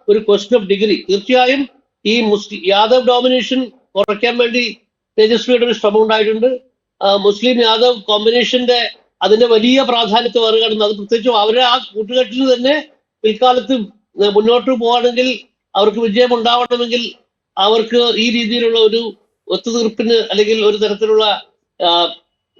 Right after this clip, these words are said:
കൊടുക്കൽ വാങ്ങലിന് തയ്യാറാവണം എന്ന് ആ സമു-, ആ, ആ സമുദായത്തിലെ നേതാക്കന്മാരും ആ സമുദായത്തിലെ വലിയ രീതിയിൽ പ്രബലരായിട്ടുള്ള രാഷ്ട്രീയ നേതാക്കന്മാരും ഒക്കെ മനസ്സിലാക്കിയിട്ടുണ്ടെന്നാണ് ഞാൻ,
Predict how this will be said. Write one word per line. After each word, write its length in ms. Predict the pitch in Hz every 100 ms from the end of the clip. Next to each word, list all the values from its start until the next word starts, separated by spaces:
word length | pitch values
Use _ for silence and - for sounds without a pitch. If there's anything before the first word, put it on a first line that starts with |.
| 160 156
കൊടുക്കൽ 340 | 208 208 240 262
വാങ്ങലിന് 440 | 240 240 240 220
തയ്യാറാവണം 640 | 214 226 233 226 226 247 196
എന്ന് 220 | 196 214 233 170
ആ 140 | 196
സമു-, 340 | 220 220 220 180
ആ, 220 | 202 190 - _ _ -
ആ 140 | 202
സമുദായത്തിലെ 720 | 220 208 214 233 233 208 - 233
നേതാക്കന്മാരും 840 | 214 214 220 226 226 226 226 214
ആ 80 | 202 208
സമുദായത്തിലെ 760 | 196 202 214 214 220 220 202 - _ -
വലിയ 280 | 175 196 233
രീതിയിൽ 320 | 220 208 220
പ്രബലരായിട്ടുള്ള 920 | 196 196 208 220 208 208 196 208 208
രാഷ്ട്രീയ 400 | 196 185 - 214
നേതാക്കന്മാരും 600 | 208 202 208 202 208 208 202
ഒക്കെ 160 | 214
മനസ്സിലാക്കിയിട്ടുണ്ടെന്നാണ് 1080 | 202 190 202 233 208 240 233 233 226 220 214
ഞാൻ, 300 | 214 202